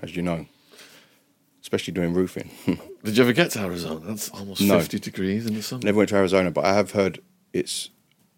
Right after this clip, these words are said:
Speaker 1: hotter than, it's one of the places that's hotter than Texas, but it's drier. It's
Speaker 2: Drier,
Speaker 1: drier
Speaker 2: yeah.
Speaker 1: heat.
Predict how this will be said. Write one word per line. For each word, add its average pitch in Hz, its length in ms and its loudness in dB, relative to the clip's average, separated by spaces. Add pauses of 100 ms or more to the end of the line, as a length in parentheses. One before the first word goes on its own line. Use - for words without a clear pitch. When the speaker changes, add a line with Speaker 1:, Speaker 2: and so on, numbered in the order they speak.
Speaker 1:
hotter 110 380 0
than, 101 160 -2
it's - 140 -6
one 107 120 6
of 104 60 4
the 90 60 -4
places 101 200 0
that's - 140 -6
hotter 82 220 2
than 98 120 -2
Texas, 101 300 -2
but 76 160 0
it's - 80 -4
drier. 104 480 2 (160)
It's - 80 -10
Speaker 2:
Drier, 87 140 2
Speaker 1:
drier 92 240 8
Speaker 2:
yeah. 82 140 4
Speaker 1:
heat. 82 80 -2